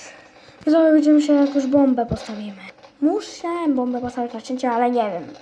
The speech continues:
Następnym razem zrobię lepiej. Widzowie, żeby jeszcze było bardziej zajebiście, to wrzucimy sobie bombę. Tutaj, patrzcie. Poczekajcie, muszę, uwaga, trzy, dwa, jeden. Pyp.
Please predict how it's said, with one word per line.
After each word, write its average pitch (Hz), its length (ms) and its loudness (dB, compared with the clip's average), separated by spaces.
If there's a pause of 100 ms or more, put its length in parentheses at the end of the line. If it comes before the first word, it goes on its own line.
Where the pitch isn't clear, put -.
Następnym 277 400 -6
razem 233 280 -8
zrobię 202 480 -8
lepiej. 202 300 -10 (400)
Widzowie, 294 400 4
żeby 262 200 0
jeszcze 269 280 -4
było 330 320 -2
bardziej 226 320 -10
zajebiście, 214 400 -16
to 247 120 -10
wrzucimy 226 480 -12
sobie 233 240 -12
bombę. 214 440 -12 (960)
Tutaj, 233 360 -12
patrzcie. 214 880 -12 (460)
Poczekajcie, 214 720 -16
muszę, 202 300 -20 (1000)
uwaga, 226 320 -12
trzy, 285 640 0 (440)
dwa, 262 640 0 (320)
jeden. 262 800 4 (1300)
Pyp. 659 100 6